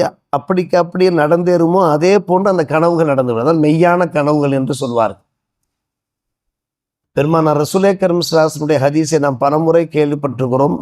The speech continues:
நாற்பத்தி ஏ, நுபுவத்தினுடைய நாற்பத்தி ஏழு பங்குகளிலே இது ஒரு பங்கு, அர்-ருயா சாதிக்க, மெய்யான கனவு என்பது.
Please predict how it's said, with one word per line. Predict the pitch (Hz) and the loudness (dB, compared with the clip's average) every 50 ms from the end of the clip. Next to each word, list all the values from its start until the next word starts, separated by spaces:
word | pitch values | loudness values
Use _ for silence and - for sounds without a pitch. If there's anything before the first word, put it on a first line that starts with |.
| 131 | -2
நாற்பத்தி | 127 131 139 156 180 190 170 - 190 180 175 - - 165 151 151 | 0 0 2 0 0 -2 -2 -2 -4 -4 -4 -4 -2 0 0 0
ஏ, | 147 - | 0 0
நுபுவத்தினுடைய | 139 151 156 170 185 180 180 170 - 165 165 160 156 147 139 | -2 -2 0 0 2 2 0 0 -2 -2 -2 0 2 2 2
நாற்பத்தி | 139 135 147 160 156 151 175 160 147 - 156 | 2 2 0 0 -2 -2 -4 -6 -4 -2 0
ஏழு | 151 147 143 135 135 | 0 0 0 0 -2
பங்குகளிலே | 120 135 135 135 151 156 151 147 147 147 139 156 185 - | 0 0 -2 0 0 0 0 0 0 0 0 0 0 0
இது | 151 156 165 190 185 175 | 0 0 0 2 2 2
ஒரு | 165 151 135 120 | 2 2 0 0
பங்கு, | 113 123 117 110 101 101 104 - _ _ _ _ _ _ _ _ _ _ _ _ _ _ _ _ _ - 143 | -2 -2 -4 -2 -6 -8 -12 -14 _ _ _ _ _ _ _ _ _ _ _ _ _ _ _ _ _ -4 -2
அர்-ருயா | 151 160 170 170 180 165 160 160 | -2 0 0 0 0 2 2 0
சாதிக்க, | 147 - 147 143 135 135 131 131 135 127 | 0 0 0 0 0 -2 -4 -4 -4 -4
மெய்யான | 123 131 135 139 143 147 147 151 151 147 | -2 -2 -2 0 0 2 2 2 0 0
கனவு | 127 - 127 127 131 131 127 123 | -2 -2 0 0 0 0 0 -2
என்பது. | 117 110 110 90 95 - _ | -2 -4 -6 -8 -10 -16 _